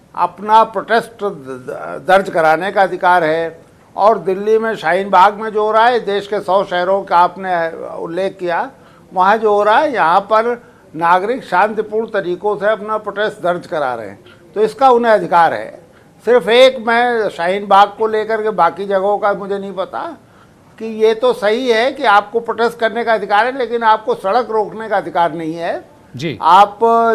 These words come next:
Speaker 1: जो ब-, वहाँ कम्यूटर्स हैं, जो सड़क का इस्तेमाल कर रहे हैं, उनका भी मौलिक अधिकार है। तो इन्हें हटा करके किसी ऐसी जगह पे जहाँ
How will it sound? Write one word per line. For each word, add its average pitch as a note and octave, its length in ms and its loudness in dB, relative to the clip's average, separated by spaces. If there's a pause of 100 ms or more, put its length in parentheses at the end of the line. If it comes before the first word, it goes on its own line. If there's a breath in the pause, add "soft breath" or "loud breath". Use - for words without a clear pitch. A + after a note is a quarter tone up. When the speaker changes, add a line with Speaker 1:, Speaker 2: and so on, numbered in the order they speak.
Speaker 1:
जो G#3+ 320 4
ब-, G3+ 320 2
वहाँ F#3 280 4
कम्यूटर्स G#3 600 -2
हैं, F3+ 160 -6
जो G#3 100 -4
सड़क F3+ 320 -4
का G3+ 80 -2
इस्तेमाल F#3 440 -2
कर G3+ 160 -6
रहे A3+ 120 -4
हैं, G#3 60 -2
उनका G3 320 0
भी A#3+ 160 -4
मौलिक G3 340 -2
अधिकार E3+ 420 -2
है। A#3 320 -6 (500 soft breath)
तो A#3 160 4
इन्हें A#3+ 300 0
हटा F#3+ 420 4
करके A#3+ 360 -4
किसी A3+ 260 -4
ऐसी A3+ 320 -2
जगह A#3 260 -2
पे A#3+ 260 -6
जहाँ G#3 520 4